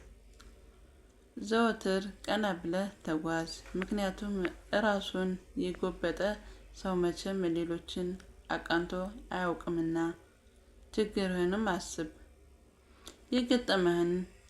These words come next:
የገጠሙህን ችግሮች ችላ አትበላቸው። ምክንያቱም ችግርህም በጥቅም፣ በጥቅም ላይ እንደማዋል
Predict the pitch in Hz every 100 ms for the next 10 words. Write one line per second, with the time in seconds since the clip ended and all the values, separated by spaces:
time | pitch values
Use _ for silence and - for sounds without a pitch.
0 | - - - - - 220 240 240 233 240
1 | 240 226 190 160 170 165 170 - - -
2 | - 180 170 170 170 185 254 202 202 185
3 | 175 160 165 - 165 165 - - - -
4 | - 208 214 185 170 180 196 190 - -
5 | - - - 233 214 196 190 190 190 196
6 | 185 185 185 - 180 180 185 - - -
7 | - 190 - - 180 180 180 180 175 170
8 | 170 175 185